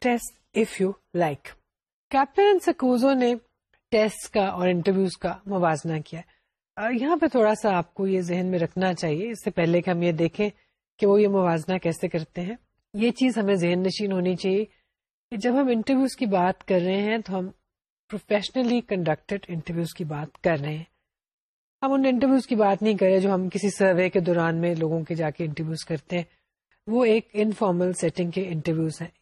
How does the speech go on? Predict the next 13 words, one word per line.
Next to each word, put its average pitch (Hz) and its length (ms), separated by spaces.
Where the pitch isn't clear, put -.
یہاں 247 220
پہ 269 100
ہم 262 100
ان 254 100
انٹرویوز 240 400
کی 254 80
بات 196 300
کریں 214 200
کہ 220 100
جو 214 180
آرگنائزیشنل 196 760
لیول 202 260
پہ، 196 280